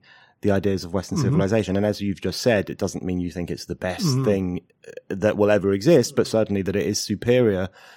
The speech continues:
Speaker 1: to other ways of life. And even making that kind of moral judgment is seen as something bad these days.
Speaker 2: Well, well, it is what has shaped us. And just as it's right and proper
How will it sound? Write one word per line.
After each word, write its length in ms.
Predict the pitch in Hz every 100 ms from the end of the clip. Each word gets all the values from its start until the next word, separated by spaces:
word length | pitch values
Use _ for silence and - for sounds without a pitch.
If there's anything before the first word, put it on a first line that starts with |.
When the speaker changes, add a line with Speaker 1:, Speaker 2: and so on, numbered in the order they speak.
| _
Speaker 1:
to 180 | - 107
other 320 | 101 98 95 - _ _
ways 280 | 104 101 95
of 100 | 113
life. 260 | 131 104
And 80 | 113
even 400 | 135 147 139 135
making 640 | 139 143 143 135 98 87 - _ _
that 180 | - -
kind 240 | - 98 95
of 80 |
moral 260 | 107 101 95
judgment 400 | 98 98 98 82
is 120 | 90
seen 180 | - 98
as 80 | 95
something 340 | 98 90 92
bad 280 | 92 90 -
these 200 | - -
days. 140 | -
Speaker 2:
Well, 240 | 180 160 - _ _ _ -
well, 360 | 151 120 107 - - _ _ _ _
it 160 | 180 151
is 280 | 175 208 160
what 240 | 139 131
has 180 | 127 123
shaped 440 | - 139 113 -
us. 480 | 113 - - - - - _ _ _ _ _ _ _ _
And 440 | 151 123 113 120 - _ _ -
just 380 | 135 143 139 151
as 120 | 120
it's 220 | 120 -
right 260 | 123 120 -
and 140 | 107 -
proper 440 | 123 123 -